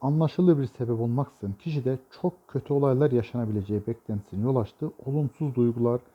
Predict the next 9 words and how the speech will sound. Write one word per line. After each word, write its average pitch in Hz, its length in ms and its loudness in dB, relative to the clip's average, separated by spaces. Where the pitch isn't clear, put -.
ölüm 107 240 0
korkusu, 135 760 -4
ağız 131 320 -2
kuruluğu, 139 500 2
kalp 190 380 0
çarpıntısı 139 640 -4
gibi 117 160 -2
belirtilerle 123 560 2
kendini 117 420 -4